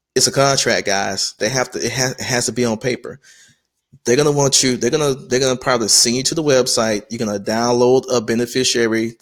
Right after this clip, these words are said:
um, change form, or they're gonna mail you one. And you have to s-, fill it out with the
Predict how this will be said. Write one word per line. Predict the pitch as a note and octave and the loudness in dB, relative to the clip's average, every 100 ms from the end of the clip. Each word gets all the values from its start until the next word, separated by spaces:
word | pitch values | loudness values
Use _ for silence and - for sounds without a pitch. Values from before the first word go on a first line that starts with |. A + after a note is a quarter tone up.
| - | -8
um, | G#2+ G#2 G#2+ G#2 - _ _ | -4 -2 -4 -6 -12 _ _
change | - A#2+ G#2+ G#2 | 0 0 0 -2
form, | - G#2+ G2+ G2 G#2 _ _ _ _ _ _ | -4 -4 -2 -2 -4 _ _ _ _ _ _
or | A#2 A#2 | 0 4
they're | A#2+ | 4
gonna | A#2 | 4
mail | A#2 B2+ C3+ | 2 4 4
you | A#2+ G2+ | 4 0
one. | G2 F2 B1+ C2 _ _ _ _ _ _ | -4 -4 -8 -10 _ _ _ _ _ _
And | A2 G2+ | -4 -4
you | G#2 D3 | 0 0
have | D#3+ D3+ C#3+ | 2 0 0
to | D3 | -2
s-, | C3+ - - | 0 0 0
fill | - B2 | 2 2
it | D#3+ | 4
out | A#2+ A2+ C3 - - _ _ _ _ _ | 4 4 2 -2 -20 _ _ _ _ _
with | A2 G2+ - | -8 -8 -4
the | F#2+ F#2+ F#2+ | -2 -2 -4